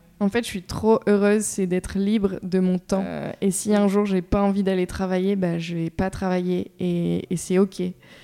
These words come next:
Et en fait, ça, mais c'est tellement génial. Enfin, j'ai jamais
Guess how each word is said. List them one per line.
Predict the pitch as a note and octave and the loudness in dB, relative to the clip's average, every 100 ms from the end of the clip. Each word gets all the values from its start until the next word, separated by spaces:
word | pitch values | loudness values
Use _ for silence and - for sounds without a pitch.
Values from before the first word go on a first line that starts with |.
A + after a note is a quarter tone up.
| - _ F#3+ | -20 _ 0
Et | F3+ | 2
en | F3 | 2
fait, | G#3+ - | -2 -4
ça, | - - F#3+ G3 | -8 -4 -2 0
mais | G3 | -2
c'est | F3 - - | -2 -8 -4
tellement | G3+ F#3+ F#3+ | 0 2 4
génial. | F#3 G3 G3+ F#3+ | 2 2 2 0
Enfin, | F3+ F3 E3+ E3+ - | -2 -4 -4 -4 -4
j'ai | F3+ G3 | 2 6
jamais | G3+ A3+ A#3+ G#3+ | 6 8 6 4